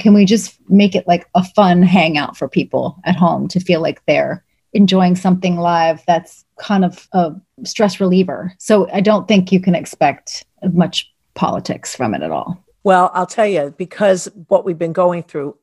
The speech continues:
Speaker 2: we really need you and Amy. And this is a time, I mean, when I heard this, we were all so happy. You guys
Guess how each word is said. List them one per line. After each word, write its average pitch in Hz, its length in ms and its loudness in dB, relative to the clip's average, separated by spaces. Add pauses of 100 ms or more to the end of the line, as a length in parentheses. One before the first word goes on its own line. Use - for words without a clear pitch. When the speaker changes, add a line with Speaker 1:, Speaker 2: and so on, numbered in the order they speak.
(140)
Speaker 2:
we 208 260 0
really 175 360 0
need 165 340 -6
you 95 160 -10
and 98 120 -12
Amy. 110 320 -14 (320)
And 175 300 2
this 196 180 -2
is 202 200 -4
a 175 100 -2
time, 175 600 0
I 180 80 -4
mean, 180 140 0
when 180 140 -4
I 196 120 0
heard 196 320 -2
this, 165 280 -6
we 190 180 -4
were 180 160 0
all 185 200 4
so 185 220 -2
happy. 160 320 -4
You 180 200 -10
guys 180 280 -2